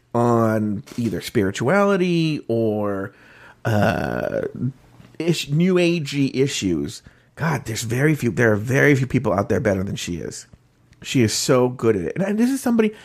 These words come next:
the first time I ever saw, you know, my history with Marianne Williamson was this. I was writing a movie that has since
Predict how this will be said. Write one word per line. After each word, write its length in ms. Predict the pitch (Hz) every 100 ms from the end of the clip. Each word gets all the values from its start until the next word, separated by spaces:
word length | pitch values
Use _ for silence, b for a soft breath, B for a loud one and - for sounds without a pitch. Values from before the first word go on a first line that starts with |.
| B B -
the 120 | 202
first 560 | - - 247 277 -
time 540 | - 214 214 190 131 123 -
I 140 | 139
ever 320 | - 170 185
saw, 280 | 175 180 156 B B B
you 120 | 185
know, 260 | 185 160 143
my 240 | 101 151
history 360 | 165 214 - 320
with 120 | 226
Marianne 320 | 160 160 165
Williamson 340 | 139 135 127 110
was 140 | 92
this. 180 | 80 -
I 60 | 98
was 120 | 104
writing 340 | 104 113 180
a 40 | 208
movie 540 | 139 101 - 82 156 B B B B B
that 200 | 131 110
has 180 | 120 107
since 600 | - 165 156 156 - -